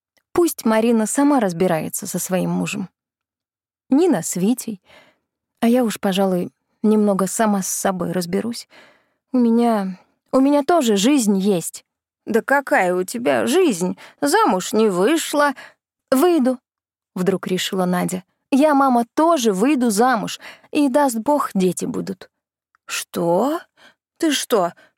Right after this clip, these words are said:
связалась с каким-то проходимцем?» удивилась мать.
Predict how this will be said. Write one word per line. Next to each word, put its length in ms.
связалась 760
с 140
каким-то 480
проходимцем?» 1080
удивилась 560
мать. 260